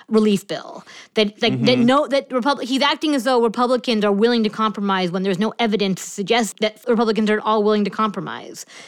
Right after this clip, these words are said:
Speaker 1: He's not basing it on anything that's happening. He's not basing it on how Republicans have shown how they act under Trump. He's not basing it on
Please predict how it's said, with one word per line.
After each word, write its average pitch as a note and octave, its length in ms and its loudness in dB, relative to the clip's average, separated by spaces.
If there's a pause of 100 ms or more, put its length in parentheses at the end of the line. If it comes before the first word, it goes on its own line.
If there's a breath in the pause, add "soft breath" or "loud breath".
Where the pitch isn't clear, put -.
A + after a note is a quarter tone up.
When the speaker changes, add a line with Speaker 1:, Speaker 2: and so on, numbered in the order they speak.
Speaker 1:
He's G#3+ 180 2
not A3+ 280 2
basing B3 420 0
it G#3 60 2
on G3+ 180 0
anything A#3+ 280 0
that's A3 160 -2
happening. G3 420 -2
He's G3+ 100 2
not A#3+ 200 0
basing A3 340 0
it G#3 80 0
on G3 160 0
how F#3+ 180 0
Republicans G3 420 0
have F3+ 200 -4
shown B3 560 2 (180)
how A3 220 -2
they A3 140 2
act G#3 280 -2
under G#3 180 0
Trump. G3+ 300 -4
He's G#3+ 120 -2
not G3+ 200 -2
basing A#3 380 0
it A3 100 0
on G3 320 0